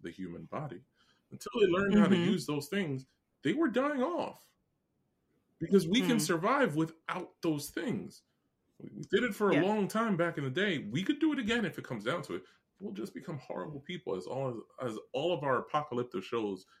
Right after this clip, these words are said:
Speaker 1: have shown us.
Speaker 2: <laughs> Correct.
Speaker 1: But the computers need the electricity. That's, that's their food.
Speaker 2: Mm-hmm.
Speaker 1: That's their sustenance.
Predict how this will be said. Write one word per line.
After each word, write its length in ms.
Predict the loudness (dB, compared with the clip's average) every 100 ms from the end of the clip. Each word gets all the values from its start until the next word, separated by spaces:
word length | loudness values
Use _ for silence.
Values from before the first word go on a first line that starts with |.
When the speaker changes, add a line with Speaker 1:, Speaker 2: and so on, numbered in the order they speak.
| -8
Speaker 1:
have 140 | -8
shown 240 | -4 -6 -6
us. 140 | -12 -18 _ -18 8
Speaker 2:
<laughs> 1000 | 10 10 6 2 -4 _ _ -18 -16 -14 0
Correct. 280 | 2 2
Speaker 1:
But 340 | 4 4 4 -2 _ -20 -20 -20 _ _ _ _ _ _ _ _ -12
the 120 | -8
computers 460 | -8 -4 -4 -4 -6
need 240 | -4 -4
the 80 | -2
electricity. 520 | -4 -4 -8 -8 -8
That's, 440 | -10 -12 -12 -16 -16 _ _ _ _
that's 360 | -10 -8 -10 -10
their 180 | -8 -8
food. 460 | -8 -6 -2 -2
Speaker 2:
Mm-hmm. 220 | -2 -4 -6 -12 _ _ _ _ _ _ _ -16
Speaker 1:
That's 320 | -14 -10 -10
their 200 | -10 -10
sustenance. 1080 | -8 -6 -8 -8 -10 -12 -12 -20 -20 -20 -20